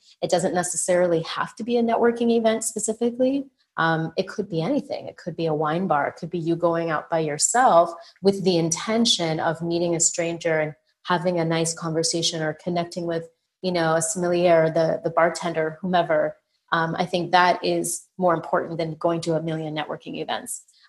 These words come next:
Um, but having said that, what do you really feel when you're meeting people now? Do you have any sort of go-to places, or, you know, how do you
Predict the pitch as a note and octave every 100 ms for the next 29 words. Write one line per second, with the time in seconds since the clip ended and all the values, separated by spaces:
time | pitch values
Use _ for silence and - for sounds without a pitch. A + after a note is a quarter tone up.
0 | - E3 D#3 D#3 F#3+ E3+ E3 E3 - C4
1 | A#3+ D#3+ D#3+ - - _ - G#3 B3+ C4+
2 | A#3 A#3+ A3 - - G#3 G#3 E3+ D#3+ D#3+
3 | - _ _ _ _ _ _ _ - G3+
4 | G3+ F#3+ F#3+ F#3+ G3 F#3+ F3+ E3 F3 E3
5 | D#3 E3+ F3 E3+ F#3+ F#3+ A3+ G#3+ G#3 G3+
6 | - F#3+ F3+ F3 E3 E3 - _ _ -
7 | D#3 G3 G3+ G3 - - B3+ A#3+ A#3+ A3
8 | G#3 G3+ G3+ E3+ E3 E3 E3 - _ F3+
9 | F3 - A#3 B3+ G3+ F3 A3 A3+ E3+ E3
10 | F3+